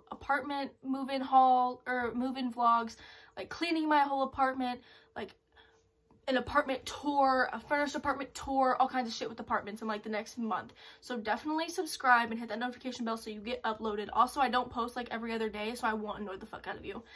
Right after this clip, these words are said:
So just hit that bell because you know you're, you know you want to. It's free. It takes one second. Thank you. <sighs> Okay, so first things first. Now, disclaimer, this is not all stuff.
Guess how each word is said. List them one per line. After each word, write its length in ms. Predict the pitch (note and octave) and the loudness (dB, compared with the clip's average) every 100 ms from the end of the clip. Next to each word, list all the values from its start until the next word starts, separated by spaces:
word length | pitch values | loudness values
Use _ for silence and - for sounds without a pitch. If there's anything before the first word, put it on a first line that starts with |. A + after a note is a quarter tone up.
| - - | -20 -2
So 320 | E4 D4 A#3 | 8 8 10
just 220 | A#4 A4+ | 4 4
hit 140 | D#4 | 2
that 180 | B3+ A3 | 2 4
bell 220 | A3+ G#3 | 4 4
because 260 | A3+ A3+ A#3+ | 2 -6 -4
you 80 | B3+ | -2
know 80 | A#3 | 0
you're, 240 | A3 A3 | -2 -2
you 140 | C4 C4 | 2 4
know 140 | C4 | 6
you 180 | C4 E4 | 6 8
want 240 | D#4+ D4 - | 8 6 4
to. 180 | C#4 B3 | 2 4
It's 180 | B3+ | 2
free. 460 | - - C#4 C4 B3+ | 0 -4 -2 0 0
It 80 | B3+ | 0
takes 240 | B3+ - | -4 -6
one 160 | G#3 A3+ | -6 -4
second. 380 | A3 G#3 A3 - | -4 -4 -6 -6
Thank 240 | - - | -10 -10
you. 80 | - - F#4+ | -12 -10 -6
<sighs> 40 | F4+ E4 D#4 D4+ D4 D4 D4 D4 C#4+ C4+ C4 C4 - - _ _ _ _ - - - | -6 -4 -6 -4 -6 -6 -6 -8 -8 -10 -12 -16 -20 -20 _ _ _ _ -20 0 6
Okay, 180 | A4 E4+ | 6 4
so 140 | D#4 | -2
first 320 | D4+ F4+ - | 0 0 0
things 200 | D#4+ C#4 | -4 -4
first. 440 | - - - - - - | -6 -12 -14 -18 -20 -8
Now, 260 | C#4 C4+ C4 | -2 0 0
disclaimer, 720 | B3 F#4 F4+ - C#4 C#4 D#4 | -2 -4 -4 -4 -4 -2 -4
this 200 | C#4+ D#4+ | -4 -6
is 80 | F4+ | 0
not 180 | F4+ C#4 | 2 4
all 120 | C#4+ | 2
stuff. 240 | - C4 | 2 -4